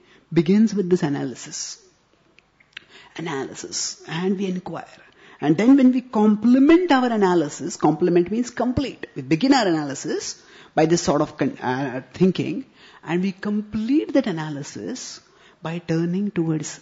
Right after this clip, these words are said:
scripture. Scripture is basically like God's guidebook for us. When we live in the world, we can easily observe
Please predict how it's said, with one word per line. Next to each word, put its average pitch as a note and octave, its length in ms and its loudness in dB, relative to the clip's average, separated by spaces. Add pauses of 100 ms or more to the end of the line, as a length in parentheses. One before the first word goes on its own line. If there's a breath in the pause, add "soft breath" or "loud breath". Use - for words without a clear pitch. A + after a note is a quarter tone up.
scripture. - 640 -12 (2250 soft breath)
Scripture A#3 1040 -4
is F#3+ 160 -4
basically A3 580 -2
like G#3+ 240 -6 (120)
God's F3+ 480 -2
guidebook B2 800 -8
for - 180 -14
us. - 240 -12 (800 loud breath)
When A#3 160 8
we C#4 100 6
live D#4 220 6
in E4 120 2
the C4 120 6
world, F#3 440 0 (500 soft breath)
we C#4+ 280 2
can B3+ 240 -2 (100)
easily D4 400 8
observe F#3+ 720 4